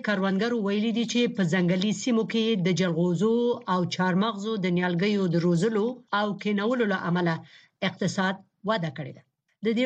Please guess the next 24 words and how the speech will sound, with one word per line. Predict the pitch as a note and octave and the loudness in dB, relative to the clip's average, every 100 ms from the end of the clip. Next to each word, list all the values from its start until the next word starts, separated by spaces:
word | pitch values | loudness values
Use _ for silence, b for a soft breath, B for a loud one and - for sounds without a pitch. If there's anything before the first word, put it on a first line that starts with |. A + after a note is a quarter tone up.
| B3+ | 2
ولایت | B3 B3+ A#3 | 0 0 -2
مسؤلین | A3 A#3 A#3+ A#3+ | -2 0 0 0
وایي | A#3+ A#3+ A#3 | 0 0 -2
چې | G3 | -2
د | F#3 | -2
خوست، | G#3+ A3+ C4+ - - G3 | 0 0 0 -6 -6 -6
پکتیکا | F3 G3 F3+ G3+ G#3+ A3+ - | -4 -4 -2 0 0 -2 -2
او | F#3+ F3 | -4 -2
پکتیا | F3 - B3+ C4 | -4 -2 -4 -2
په | C4+ | -2
ولایتونو | C4 B3+ C4+ C4 | -2 -2 -4 0
کې | C4 B3 B B - | 0 -2 B B -2
د | F#3+ F3+ | 0 2
دې | C4 A#3 | 2 2
میوو | F#3 F#3 G#3+ A3+ A3 B - F3 G#3 | 0 0 0 -2 -6 B -8 -2 0
یوویشت | B3+ B3+ - A#3+ | 0 -2 -4 -2
لکه | B3 A3+ E3+ | -2 0 2
نیالګي | E3+ E3 F3+ | 2 0 0
کینوي. | E3+ D3 C#3 - - b b - | -2 -2 -4 -8 -14 b b -2
ابراهیم | A#3 B3+ B3 C4+ C4 | 0 0 -2 -2 -2
رحیمي | B3+ C#4 C#4 | 0 -2 0
په | A#3 | 0
دې | G#3 | 0
هکله | B3 A#3 | -2 -2